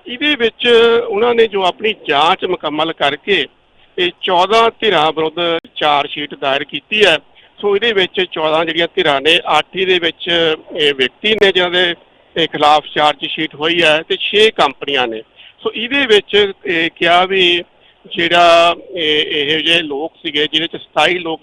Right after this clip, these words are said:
ਕਹਿੰਦੇ ਵੀ ਬੁਲਾ ਲਏ ਗਏ ਤੇ ਉਹਨਾਂ ਦੀ ਕਹਿੰਦੇ ਲੋੜ ਹੈ ਨਹੀਂ ਸੀਗੀ, ਪਰ ਕਾਗਜ਼ਾਂ ਦੇ ਵਿੱਚ ਇਸ ਤਰੀਕੇ ਨਾਲ ਉੱਪਰ ਥੱਲੇ ਕਰਕੇ ਤੇ ਉਹਨਾਂ ਨੂੰ ਬੁਲਾ ਲਿਆ ਗਿਆ। ਸੋ ਇਹਦੇ ਵਿੱਚ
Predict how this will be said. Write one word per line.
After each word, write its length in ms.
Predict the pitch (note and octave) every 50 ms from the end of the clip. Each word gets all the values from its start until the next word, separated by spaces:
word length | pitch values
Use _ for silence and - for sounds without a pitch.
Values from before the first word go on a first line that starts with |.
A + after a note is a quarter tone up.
| _ -
ਕਹਿੰਦੇ 240 | D#3 D#3 D3+ D#3
ਵੀ 100 | D3+ D#3+
ਬੁਲਾ 280 | D#3 - D3 C#3 C#3 C3+
ਲਏ 180 | D3 D#3 E3 D#3
ਗਏ 200 | C#3+ D3+ C#3+ C3+ - _ _ _ _ _ _ _ _ _
ਤੇ 80 | D#3+
ਉਹਨਾਂ 260 | F3+ F#3+ F3+ F3+ F#3
ਦੀ 100 | F3 F#3+
ਕਹਿੰਦੇ 280 | F3+ - F3 E3+ F#3 F#3
ਲੋੜ 320 | E3 D3+ D3 D3 D#3 E3+
ਹੈ 260 | E3+ D3 C3+ C3+ C3+ C3+
ਨਹੀਂ 160 | D#3 F3 E3+
ਸੀਗੀ, 300 | - F#3+ F3+ F3+ F#3 F3+
ਪਰ 160 | - F3+ F3
ਕਾਗਜ਼ਾਂ 460 | - - D#3 C#3+ C#3 C#3 C3+ D#3+ D3+
ਦੇ 120 | D3+ D3+ C#3+
ਵਿੱਚ 200 | C#3 C#3+ - -
ਇਸ 80 | D3
ਤਰੀਕੇ 400 | C3+ - - C#3+ C#3+ - D3+ D3
ਨਾਲ 220 | C3+ C#3 C3 C3+ C3+
ਉੱਪਰ 200 | C3 - - D3
ਥੱਲੇ 260 | - D3 C3+ C3+ C#3
ਕਰਕੇ 460 | - D3+ C#3 D3 - - F3+ D3+ C3 - - _ _ _ _ _ _
ਤੇ 120 | F3 -
ਉਹਨਾਂ 220 | - E3+ E3 E3
ਨੂੰ 120 | E3 E3 D3
ਬੁਲਾ 220 | C#3 C#3 C3 C3+
ਲਿਆ 200 | C#3 D#3+ F#3 F#3+
ਗਿਆ। 300 | G3 E3 E3+ D#3 D#3 D#3 - _ _ _ _ _ _
ਸੋ 140 | - A3
ਇਹਦੇ 280 | G3+ - B3 A#3 C4+ C4+
ਵਿੱਚ 200 | B3 A#3 - B3